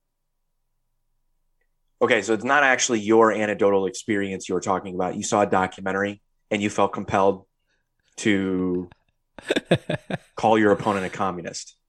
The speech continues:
Speaker 1: That's, that's what you're, I, I, okay, fine. You're Lithuanian. I understand. I'm not gonna,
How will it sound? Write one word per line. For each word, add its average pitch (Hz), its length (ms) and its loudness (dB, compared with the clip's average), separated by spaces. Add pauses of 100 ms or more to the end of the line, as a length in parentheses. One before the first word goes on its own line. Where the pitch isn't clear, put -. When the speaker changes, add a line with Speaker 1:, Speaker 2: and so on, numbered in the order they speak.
Speaker 1:
That's, - 340 -2
that's 95 260 -2
what 98 120 0
you're, 90 260 -8 (1000)
I, 131 200 -2
I, 131 220 -2
okay, 120 500 0
fine. 98 260 -8
You're 120 120 0
Lithuanian. 127 520 2
I 107 100 2
understand. 98 340 -2
I'm 107 120 -2
not 107 120 2
gonna, 98 260 -2